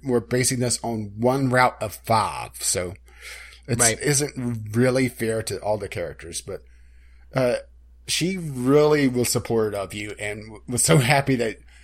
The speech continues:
Speaker 1: uh, "I get to be your best friend again because you're <laughs> dating, uh, uh, the person that was your best friend."
Speaker 2: Yeah.
Speaker 1: Uh, so I really liked her. I wish we knew more about the twins, and I assume that we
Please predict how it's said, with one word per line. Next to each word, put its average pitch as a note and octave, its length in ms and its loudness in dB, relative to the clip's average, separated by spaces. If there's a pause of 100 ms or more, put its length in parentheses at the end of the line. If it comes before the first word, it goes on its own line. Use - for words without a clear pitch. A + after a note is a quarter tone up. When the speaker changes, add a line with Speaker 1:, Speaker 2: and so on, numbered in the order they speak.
Speaker 1:
uh, E3 160 4
"I E3 80 8
get F3 140 4
to E3 60 2
be F3+ 100 0
your E3+ 100 0
best E3+ 280 0
friend G3+ 240 2
again C#3+ 260 2
because C3+ 300 2
you're C#3 100 2
<laughs> - 0 -
dating, C#3+ 480 6 (320)
uh, A3 60 6 (560)
uh, D3 160 6
the C3+ 80 -2
person D3 300 0
that D#3 120 0
was G3+ 180 6
your F#3 100 4
best D3 240 0
friend." - 380 -4 (1040)
Speaker 2:
Yeah. A#2+ 340 2 (1700)
Speaker 1:
Uh, D3+ 160 2
so - 200 -2
I D#3 140 2
really A3+ 300 -2
liked C#3 300 0
her. G#2 300 -4 (560)
I C#3+ 100 0
wish E3+ 460 0
we A#3 100 6
knew D#3 220 4
more C3 180 4
about B2 220 2
the A2+ 80 -6
twins, G2+ 420 -8
and B2 100 -4
I A#2+ 140 -4
assume D3+ 360 -2
that C#3 360 0
we B2 300 0